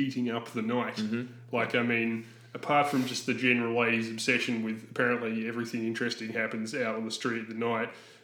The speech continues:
Speaker 1: I don't know what to tell you. Knee Deep in the Hoopla was the album title. Like I said, it sucks. So do these lyrics.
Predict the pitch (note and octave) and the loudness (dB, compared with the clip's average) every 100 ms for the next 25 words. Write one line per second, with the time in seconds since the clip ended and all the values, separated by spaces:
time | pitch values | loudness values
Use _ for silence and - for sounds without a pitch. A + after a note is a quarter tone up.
0 | - B2 A2+ A2 G#2+ - A2+ G#2+ C#3+ E3+ | -4 0 2 0 -2 -4 -4 0 6 6
1 | D3 C#3+ B2+ C#3 A#2+ A#2 A#2+ A#2+ A#2+ C3 | 8 6 6 4 0 0 2 2 2 2
2 | A#2+ B2 C#3+ B2 - - A2 B2+ - - | 4 4 2 -2 -2 -2 -2 -2 -6 0
3 | C3 B2 - - - C#3 A#2+ A2+ A2+ A2+ | 2 2 -2 -6 -4 -2 -2 -2 -4 -2
4 | A2 A2 - | -2 -4 -8